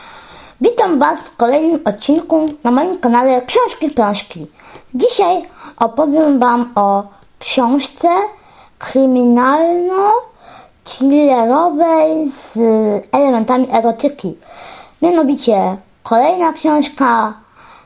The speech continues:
nowej debiutantki, autorki, e, Pauliny Świst. Książka z cyklu Karuzela,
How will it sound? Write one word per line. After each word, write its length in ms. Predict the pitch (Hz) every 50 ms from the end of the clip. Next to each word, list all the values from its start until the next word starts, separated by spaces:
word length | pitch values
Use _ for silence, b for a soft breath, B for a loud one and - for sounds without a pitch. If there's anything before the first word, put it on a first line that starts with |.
| B _
nowej 720 | - 240 254 285 294 285 247 277 240 233 233 240 226 - - _
debiutantki, 880 | 196 226 233 226 - 214 202 202 - 254 262 302 320 311 - - - 254
autorki, 880 | 214 202 202 196 - 247 269 277 277 - - - 254 254 247 240 240 240 B B B B B B B B B B B _ _ _ -
e, 320 | - 208 202 202 196 196
Pauliny 580 | 190 190 - 339 370 339 269 247 240 233 208 190
Świst. 600 | 190 - - - 320 330 330 - - - - - b b b b b b b b b b b b b b b b _ _
Książka 460 | - - 349 349 330 - - - 262 240
z 60 | -
cyklu 480 | - 240 220 220 220 - 185 175 165 - _ _
Karuzela, 880 | - - 320 320 311 370 349 277 247 339 330 330 330 320 311 311 311